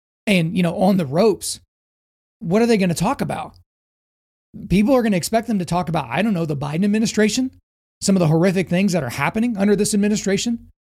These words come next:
the, the worsening of the American economy, the American workforce, all those things. The media needs other things to talk about. And Trump is essentially irrelevant right now.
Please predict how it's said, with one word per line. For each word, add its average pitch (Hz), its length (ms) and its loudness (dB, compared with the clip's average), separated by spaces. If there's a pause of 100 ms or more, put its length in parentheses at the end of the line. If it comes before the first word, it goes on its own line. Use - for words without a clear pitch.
(360)
the, 170 220 2
the 156 140 2
worsening 202 720 0
of 165 140 -2
the 170 100 2
American 175 340 0
economy, 185 480 0
the 160 120 0
American 151 380 -2
workforce, 208 480 -2
all 208 220 2
those 247 240 0
things. - 260 -14 (560)
The 180 100 -2
media 185 500 4 (400)
needs 180 200 2
other 208 220 2
things 208 220 2
to 165 60 -4
talk 202 260 0
about. 147 260 -8 (680)
And 190 140 2
Trump 233 260 0
is 180 220 0
essentially 214 440 0
irrelevant 170 520 0
right 147 220 -6
now. - 240 -10